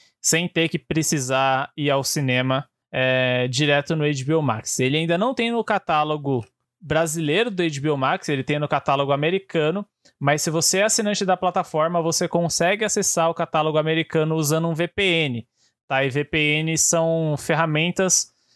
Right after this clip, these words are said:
legais que vo-, te permite legalmente acessar o catálogo gringo, tá? Então você consegue assistir o filme, eu recomendo porque, ai, com certeza tá maravilhoso.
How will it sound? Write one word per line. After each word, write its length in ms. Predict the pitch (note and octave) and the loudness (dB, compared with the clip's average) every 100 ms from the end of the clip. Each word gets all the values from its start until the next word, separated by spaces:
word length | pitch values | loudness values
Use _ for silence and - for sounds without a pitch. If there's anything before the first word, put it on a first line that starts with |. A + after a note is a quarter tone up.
| _ _ | _ _
legais 1080 | C#3 G3 F#3 E3 F#3+ G#3+ A#3+ B3 - - - _ - | -4 -2 0 0 2 0 0 0 0 0 -2 _ -4
que 180 | F3 | -2
vo-, 340 | E3 F#3 F3 F3 - | 0 0 -2 -8 -8
te 140 | - G#3 | -6 -2
permite 840 | A3+ G#3 F3+ F#3 - G3+ G#3 - _ _ | 0 0 0 0 0 0 -2 -8 _ _
legalmente 1160 | - D3+ G#3 G3 G3 G#3 F3+ D#3+ E3 E3+ F#3+ G3 _ | -4 0 0 0 0 0 0 0 0 0 -2 -4 _
acessar 560 | - D3+ E3+ - D#3 D3+ | -2 0 0 0 0 0
o 40 | |
catálogo 500 | D#3 D3+ D3+ D3+ D#3 | -2 -2 0 0 -2
gringo, 340 | C#3+ B2 A2 G#2+ _ _ - | 0 0 0 -4 _ _ -2
tá? 220 | B2+ C3 | 0 0
Então 280 | C3 - C3+ | -2 -2 -2
você 180 | C3 D3 | 0 -2
consegue 360 | C#3+ C#3 B2+ | 0 0 0
assistir 520 | C3 D#3 - C#3 D3 - _ - - _ _ - | 0 -2 -2 0 -2 -6 _ -20 -20 _ _ -8
o 80 | D#3 | -6
filme, 280 | - G#3+ C4+ | -2 0 0
eu 60 | |
recomendo 460 | B3 B3+ G3+ G3 G3+ | 0 0 -2 -2 -2
porque, 760 | G3+ - F#3 F3+ E3 C3+ A#2 A#2 | -4 -2 0 2 2 2 2 2
ai, 180 | B2+ A#2 | 0 0
com 140 | D3+ | -2
certeza 400 | C#3 C3 C3+ B2+ | -2 0 0 0
tá 100 | A#2+ | 0
maravilhoso. 680 | B2+ B2 A2 A2+ - - | 0 0 -2 -4 -4 -4